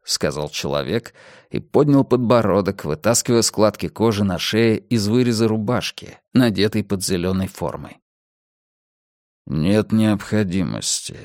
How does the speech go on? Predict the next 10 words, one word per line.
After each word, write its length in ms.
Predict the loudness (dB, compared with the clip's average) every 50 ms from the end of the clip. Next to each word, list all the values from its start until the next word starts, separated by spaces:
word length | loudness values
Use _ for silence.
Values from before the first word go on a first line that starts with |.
| -20 _ _ _ _ _ _ _
Я 300 | -8 -4 -2 0 2 2
сам 400 | 2 2 2 4 4 4 4 2
займусь 500 | 0 -2 -4 -4 -2 -2 -2 -2 -2 -2
полицией», 960 | -2 -2 -2 0 0 0 -2 -4 -4 -4 -6 -6 -6 -6 -8 -8 -10 -10 -14 _ _ _ _ _ _ _
сказал 500 | -6 -4 -2 -2 -2 -2 -2 -2 -2 -2
великан. 560 | -2 -2 -2 -2 -4 -6 -6 -8 -8 -8 -10 _ _ _ _ _ _ _ _ _ _ _ _ _ _ _ _ _ _ 0
«Вот 480 | 0 2 4 4 4 4 4 4 2
как?» 500 | 0 0 0 0 0 -6 -16 -20 -20 _ _
удивлённо 540 | -8 -4 -2 0 2 2 4 4 4 4
спросил 680 | 2 2 2 0 0 2 2 2 2 2 2 0 -2